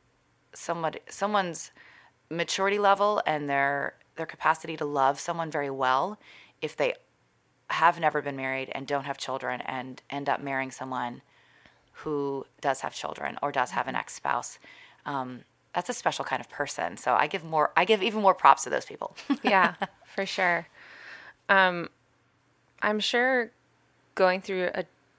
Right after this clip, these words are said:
Speaker 2: divorce is, is obviously a very hard and trying thing. Um, were you able to find a really good community?
Speaker 1: Hmm.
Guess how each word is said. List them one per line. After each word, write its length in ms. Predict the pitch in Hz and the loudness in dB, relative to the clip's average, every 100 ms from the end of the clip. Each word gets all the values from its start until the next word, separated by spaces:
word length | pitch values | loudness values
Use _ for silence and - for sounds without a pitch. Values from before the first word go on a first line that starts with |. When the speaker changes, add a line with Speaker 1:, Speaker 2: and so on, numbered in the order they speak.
| _ | _
Speaker 2:
divorce 500 | - 170 165 156 160 | -10 -6 -2 -2 -4
is, 160 | 170 165 - | -12 -18 -16
is 160 | 170 165 - _ | -16 -16 -20 _
obviously 360 | - 175 175 170 | -4 -4 -6 -10
a 40 | |
very 320 | 160 160 160 175 | -6 -6 -8 -12
hard 420 | - - 165 170 | -14 -4 -2 -2
and 160 | 165 170 | -4 -10
trying 460 | - 175 175 175 175 | -4 -2 -2 -4 -10
thing. 640 | - - 180 170 175 180 - | -14 -6 -4 -4 -8 -12 2
Um, 380 | 190 185 180 - _ _ _ _ 190 | 4 4 0 -10 _ _ _ _ 0
were 80 | |
you 140 | 202 220 | 2 4
able 340 | 220 226 226 220 - | 2 2 -2 -2 -2
to 240 | 196 190 | 0 0
find 640 | 185 - 180 185 185 190 - - _ - | -2 -4 -2 -2 -4 -8 -12 -18 _ -10
a 80 | 196 | -4
really 200 | 196 190 | -2 -2
good 200 | 185 185 | -2 -4
community? 800 | - 196 180 185 208 233 254 254 _ _ _ _ _ - - - - - - - - - _ _ _ - - | -8 -10 -10 -8 -8 -6 -8 -12 _ _ _ _ _ -16 -16 -18 -20 -20 -20 -20 -20 -20 _ _ _ -14 -4
Speaker 1:
Hmm. 680 | 220 208 190 175 170 170 | -2 -2 -4 -6 -8 -8